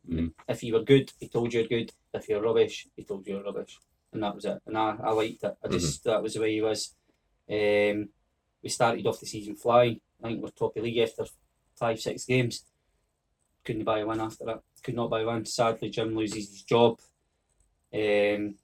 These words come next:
Speaker 2: by the time Al-, Alec McLeish then comes in, I'd worked with Alec at twenty-ones with Scotland, and he managed to get us going a wee bit, but it was a bit stop-start. And just, I can remember there was a big game towards the end of that season against Dundee United,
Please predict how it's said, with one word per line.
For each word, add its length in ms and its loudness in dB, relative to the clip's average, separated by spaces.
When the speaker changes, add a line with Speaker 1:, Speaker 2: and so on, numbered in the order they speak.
Speaker 2:
by 60 0
the 40 -8
time 280 -2
Al-, 260 4
Alec 220 2
McLeish 340 -6
then 200 -2
comes 240 -4
in, 180 4
I'd 140 -2
worked 220 0
with 80 2
Alec 260 0
at 160 -10
twenty-ones 680 -4
with 100 -8
Scotland, 560 -2
and 460 -2
he 80 -4
managed 580 0
to 60 -16
get 120 -2
us 80 -6
going 180 0
a 40 0
wee 140 2
bit, 200 2
but 80 -2
it 60 -10
was 120 -8
a 40 -10
bit 140 0
stop-start. 560 -2
And 180 -10
just, 300 -6
I 100 -2
can 120 -8
remember 260 -2
there 80 0
was 80 2
a 60 -2
big 160 -2
game 180 -4
towards 260 -4
the 60 -4
end 140 -2
of 60 0
that 80 -8
season 320 -10
against 260 -6
Dundee 220 -6
United, 340 -6